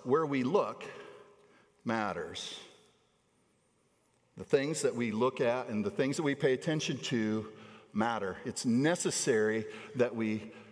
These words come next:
have our attention on things. This morning, we're gonna continue in our series called Pursuing God's Heart.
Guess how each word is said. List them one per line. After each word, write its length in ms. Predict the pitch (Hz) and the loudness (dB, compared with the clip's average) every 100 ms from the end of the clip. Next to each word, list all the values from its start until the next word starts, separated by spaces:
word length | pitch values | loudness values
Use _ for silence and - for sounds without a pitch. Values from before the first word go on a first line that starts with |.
| - | -16
have 640 | - 147 127 117 110 107 - - - - - - - - | -6 -2 0 0 0 -2 -4 -12 -16 -20 -20 -20 -20 -4
our 160 | - 107 | 2 2
attention 520 | 107 156 143 - 117 | 4 0 0 2 2
on 300 | 104 95 87 - - - - - | 2 0 -2 -8 -16 -20 -20 -2
things. 420 | 117 85 - - - - - - - _ _ _ _ _ _ _ _ | 0 0 -4 -12 -14 -20 -20 -20 -20 _ _ _ _ _ _ _ _
This 220 | 143 - | 0 2
morning, 320 | 170 165 147 | 4 2 4
we're 140 | 139 143 | 2 4
gonna 240 | 143 113 - - - | 2 0 -4 -12 -2
continue 720 | 143 117 - 156 131 123 120 | 0 2 2 2 2 4 4
in 240 | 120 120 120 | 4 2 0
our 160 | 107 104 | 2 2
series 580 | - - 127 113 113 - | 0 0 2 2 0 0
called 440 | - 101 107 - - - | 2 2 2 -4 -14 -4
Pursuing 460 | 151 123 - 131 117 | 0 0 2 2 2
God's 320 | 110 101 - | 2 0 -2
Heart. 340 | 113 95 82 | 0 0 0